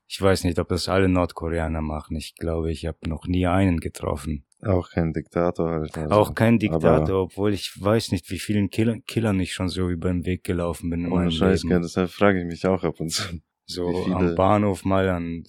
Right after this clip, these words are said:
Speaker 2: Hm.
Speaker 1: einfach Leute, die dran stehen, Leute, die au-, aus Not getötet haben im Krieg, Leute, die mal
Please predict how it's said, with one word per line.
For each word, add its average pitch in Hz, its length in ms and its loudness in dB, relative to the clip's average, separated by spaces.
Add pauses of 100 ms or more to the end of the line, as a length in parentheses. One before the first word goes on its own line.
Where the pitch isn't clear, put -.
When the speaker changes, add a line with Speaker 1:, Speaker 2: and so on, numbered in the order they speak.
Speaker 2:
Hm. 90 360 -10 (240)
Speaker 1:
einfach 95 320 -2
Leute, 92 360 -2
die 82 140 -10
dran 92 300 -2
stehen, 87 480 -6 (380)
Leute, 101 340 4
die 92 160 0
au-, 98 160 2 (140)
aus 95 300 -4
Not 104 280 0
getötet 101 560 2
haben 90 480 -2
im 82 160 -4
Krieg, 98 500 -6
Leute, 87 320 0
die 85 140 -6
mal 85 480 -4